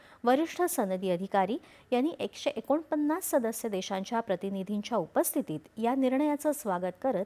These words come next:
त्याचा स्वीकार केला. दीपोत्सव हा एकता, नवोन्मेष आणि सामाजिक सद्भावनेच्या मूल्यांचा प्रवाह आहे. संस्कृती मंत्रालयानं संगीत नाटक अकादमीच्या माध्यमातून यासाठी नामांकन दाखल केलं होतं.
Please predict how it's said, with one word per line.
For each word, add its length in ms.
त्याचा 300
स्वीकार 440
केला. 300
दीपोत्सव 760
हा 200
एकता, 540
नवोन्मेष 640
आणि 280
सामाजिक 580
सद्भावनेच्या 840
मूल्यांचा 560
प्रवाह 440
आहे. 280
संस्कृती 500
मंत्रालयानं 680
संगीत 460
नाटक 340
अकादमीच्या 580
माध्यमातून 600
यासाठी 580
नामांकन 580
दाखल 380
केलं 240
होतं. 280